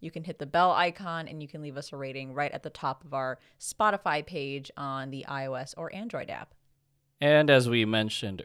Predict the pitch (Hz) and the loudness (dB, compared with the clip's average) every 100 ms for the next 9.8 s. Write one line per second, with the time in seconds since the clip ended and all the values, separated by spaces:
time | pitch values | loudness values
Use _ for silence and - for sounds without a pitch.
0 | - 143 143 135 139 139 131 131 127 - | -4 2 4 6 6 6 6 6 4 0
1 | - 110 104 101 98 - 123 113 - 117 | -6 -2 0 -2 -4 -2 0 0 0 0
2 | 107 110 104 101 - _ 151 151 - 156 | 2 0 0 -4 -12 _ 4 4 2 6
3 | 131 135 123 110 104 98 - - _ _ | 8 6 4 2 2 -2 -6 -12 _ _
4 | _ _ 107 98 - 104 101 - - 104 | _ _ -2 -2 -2 -4 -4 -12 -14 -4
5 | 101 92 - 107 - 101 101 95 - 98 | -4 -4 -8 -10 -6 -6 -4 -8 -4 -6
6 | 92 101 - 127 117 117 117 117 - 95 | -4 -6 2 4 6 6 2 0 -6 -4
7 | 90 92 - - 90 - 92 87 87 98 | -4 -8 -8 -6 -6 -6 -8 -8 -6 -4
8 | 90 - 107 - 107 107 95 - 95 95 | -4 -2 0 0 -2 -2 -4 -4 -4 -4
9 | 90 80 90 - 113 110 107 | -6 -6 -6 -2 0 0 -2